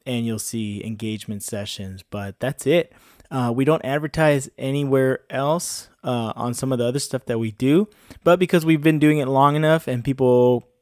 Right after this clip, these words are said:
you know, kinda know what, what we do, uh, we do get referred to, uh, companies, and we do other projects. So we finally decided, uh, to put that together in a different place, and we started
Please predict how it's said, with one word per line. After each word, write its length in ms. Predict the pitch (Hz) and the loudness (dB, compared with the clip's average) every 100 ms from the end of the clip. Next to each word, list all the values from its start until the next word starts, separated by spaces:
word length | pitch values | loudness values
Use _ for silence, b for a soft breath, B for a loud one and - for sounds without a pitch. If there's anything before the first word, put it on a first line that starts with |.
| _ | _
you 100 | 139 | -4
know, 140 | 123 | -4
kinda 220 | 113 139 | -2 -2
know 240 | 127 123 123 | 0 4 4
what, 480 | 123 - 113 113 - | 4 0 -6 -10 0
what 260 | 127 - | 2 2
we 160 | 131 120 | 0 -2
do, 460 | 107 110 104 113 B B B | 0 -2 -2 -4 B B B
uh, 220 | 120 117 | -4 -2
we 160 | 110 123 | 2 0
do 220 | 113 127 | 4 4
get 160 | 131 113 | 4 2
referred 640 | 135 - - 123 123 123 - - | 0 -4 0 2 2 0 -10 -12
to, 420 | - 127 127 156 - _ | -4 -2 -2 -4 -12 _
uh, 280 | 127 117 107 | -4 -2 -4
companies, 540 | 107 151 165 202 226 - | -2 -4 0 0 0 0
and 300 | 120 113 113 | -2 -2 -2
we 100 | 117 | -2
do 200 | 117 117 | 0 -2
other 160 | 107 | -2
projects. 800 | 101 - 113 113 98 95 - - b b b b | -6 -8 -6 -8 -12 -14 -16 -20 b b b b
So 320 | - 143 139 | 0 6 6
we 120 | 139 | 6
finally 360 | 139 160 202 180 | 2 0 2 2
decided, 580 | 147 - 120 127 123 120 B B B B B | 0 -2 0 0 -2 -4 B B B B B
uh, 380 | 127 123 120 113 | -4 -2 -2 -4
to 240 | - 139 127 - | -2 0 0 -4
put 360 | - 165 170 - | -2 2 2 0
that 320 | 139 139 - | -2 -2 -6
together 800 | - 151 120 123 117 117 117 117 B B B | -6 -4 0 0 2 0 0 -2 B B B
in 120 | 131 | -2
a 100 | 123 | -2
different 500 | 110 123 - 117 110 | -2 -4 -4 -6 -6
place, 540 | - - 135 147 151 - | -10 -2 0 2 0 -2
and 100 | 131 | -2
we 100 | 123 | -4
started 680 | - - 143 160 143 131 | -4 2 4 6 4 2